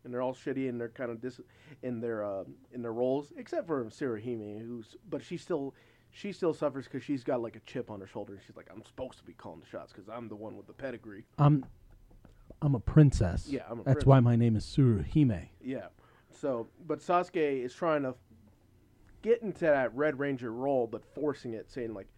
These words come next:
Speaker 1: "We're a team. That's your friend. Can't believe you left him there."
Speaker 2: Yeah.
Speaker 1: They go to the police station, and they're kinda, like, creeping around, uh, Nekomaru,
Speaker 2: Mm-hmm.
Speaker 1: like, watching,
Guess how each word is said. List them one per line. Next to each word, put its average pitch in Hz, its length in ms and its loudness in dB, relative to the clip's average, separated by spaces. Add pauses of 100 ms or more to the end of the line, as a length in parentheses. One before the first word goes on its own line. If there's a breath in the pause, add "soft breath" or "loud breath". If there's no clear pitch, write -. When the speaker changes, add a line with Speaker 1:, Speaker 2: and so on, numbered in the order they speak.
(500)
Speaker 1:
"We're 131 200 -2
a 113 60 -4
team. 139 520 0 (380)
That's 131 240 -2
your 113 60 -12
friend. 151 440 2 (120)
Can't 165 200 -2
believe 135 320 -4
you 110 80 -4
left 127 380 -2
him 87 100 -12
there." 62 380 -18
Speaker 2:
Yeah. 127 240 6 (920)
Speaker 1:
They 131 100 0
go 180 140 8
to 196 120 2
the 165 60 -2
police 131 300 -2
station, 92 440 -8 (720)
and 113 220 -6
they're 110 100 -4
kinda, 139 240 -2
like, 120 160 -4
creeping 135 300 -4
around, 123 400 0
uh, 101 200 -8
Nekomaru, 120 600 -2 (260)
Speaker 2:
Mm-hmm. 147 260 10 (420 soft breath)
Speaker 1:
like, 101 200 -6
watching, 120 400 0